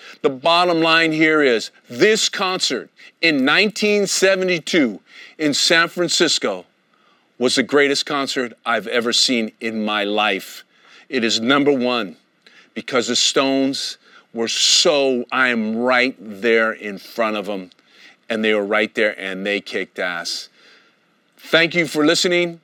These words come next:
Thank you for supporting Harmonic all these years. We're in our thirteenth year.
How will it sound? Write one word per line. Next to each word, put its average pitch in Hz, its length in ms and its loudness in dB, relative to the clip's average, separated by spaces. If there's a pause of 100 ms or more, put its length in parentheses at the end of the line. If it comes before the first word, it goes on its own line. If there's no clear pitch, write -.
Thank 165 360 0
you 180 100 0
for 151 160 -2
supporting 160 500 0
Harmonic 147 520 -2 (100)
all 151 220 2
these 143 260 2
years. 139 240 0
We're 135 160 -4
in 123 60 -2
our 117 100 0
thirteenth 147 600 -2
year. 147 280 2